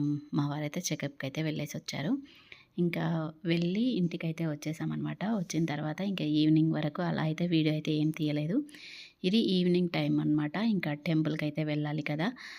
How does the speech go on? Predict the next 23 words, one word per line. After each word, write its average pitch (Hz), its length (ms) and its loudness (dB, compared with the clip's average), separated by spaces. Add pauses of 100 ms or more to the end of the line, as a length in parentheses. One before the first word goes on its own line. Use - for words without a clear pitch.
(340)
ఆ, 151 440 0
కార్తీక 170 360 -2
పున్నమి 156 380 4
రోజు 180 360 0 (680)
మనము 160 300 4
మూడు 160 320 6
వందల 156 340 4
అరవై 156 340 0
ఐదు 156 240 0
ఒత్తులు 156 340 -2
వేసి 160 400 -2 (120)
దీపం 170 400 0
ముట్టించుకోవడం. 156 840 0 (560)
నేను 180 260 8
కూడా 180 160 0
every 175 500 2
year, 160 360 4
నా 165 220 2
మ్యారేజ్ 156 360 2
అయిన 156 160 2
దగ్గర 175 240 -2
నుంచి 156 440 2
every 175 300 0